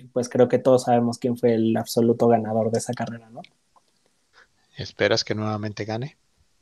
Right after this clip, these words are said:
Speaker 1: Híjole.
Speaker 2: Bueno.
Speaker 1: Eh, eh, no sé.
Speaker 2: Eh, no,
Speaker 1: Que-,
Speaker 2: no.
Speaker 1: creo que me te-, me quiero esperar a verlos rodar.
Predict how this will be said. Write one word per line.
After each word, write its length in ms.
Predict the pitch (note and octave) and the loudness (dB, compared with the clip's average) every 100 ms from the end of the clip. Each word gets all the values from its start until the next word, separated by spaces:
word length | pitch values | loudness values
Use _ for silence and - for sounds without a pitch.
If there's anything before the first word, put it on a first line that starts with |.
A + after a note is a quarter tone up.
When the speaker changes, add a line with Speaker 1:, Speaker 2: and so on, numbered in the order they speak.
| _ _ _ _ _ _ _ _ - - _ - - - - | _ _ _ _ _ _ _ _ -20 -20 _ -20 -20 -20 -6
Speaker 1:
Híjole. 580 | B2+ D#3+ - B2 - - - - _ _ _ - | 0 2 2 -2 -4 -10 -18 -20 _ _ _ -4
Speaker 2:
Bueno. 300 | C#3 G2+ - _ - - - _ - - - - | -4 -4 -8 _ -20 -20 -20 _ -20 -20 -20 4
Speaker 1:
Eh, 300 | E3+ F3 D3 C#3+ F3+ E3 F3 | 6 8 6 4 0 0 2
eh, 40 | G3 | 6
no 180 | F#3 | 8
sé. 400 | F#3 D#3 D3+ C#3 - | 8 6 6 4 -4
Speaker 2:
Eh, 20 | - | -2
no, 260 | A#2+ G#2+ | 0 2
Speaker 1:
Que-, 220 | D3+ G#2 | 2 0
Speaker 2:
no. 20 | F2 | 6
Speaker 1:
creo 200 | G3 G#3+ | 6 8
que 100 | A3+ | 6
me 120 | E3+ | 6
te-, 180 | E3+ D3 | 2 0
me 160 | D3 | -2
quiero 240 | C#3+ E3 F3+ | 4 4 4
esperar 540 | - C3+ B2+ C#3+ - _ _ _ _ _ - | 2 0 0 0 -4 _ _ _ _ _ -6
a 120 | C3+ | 2
verlos 280 | C3+ C3+ A#2+ | 2 2 0
rodar. 320 | A2+ G2+ | -4 -6